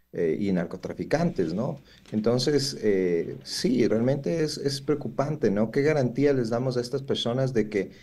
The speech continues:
de que van a, van a poder ejercer su, su cargo de jueces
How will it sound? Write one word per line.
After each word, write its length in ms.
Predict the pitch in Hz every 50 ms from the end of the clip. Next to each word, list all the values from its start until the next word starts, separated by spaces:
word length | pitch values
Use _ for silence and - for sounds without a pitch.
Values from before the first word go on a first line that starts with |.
| - - - -
de 100 | 113 110
que 100 | - 113
van 240 | - 113 113 120 127
a, 200 | 127 131 131 - -
van 220 | 107 95 113 120
a 100 | 131 135
poder 240 | - 120 101 110 120
ejercer 500 | 127 - - 113 - - 123 117 120 120
su, 360 | 120 - - 131 113 104 - -
su 280 | - - 107 95 -
cargo 260 | - 120 113 120 127 120
de 100 | 110 104
jueces 500 | - 120 113 113 - - 139 135 135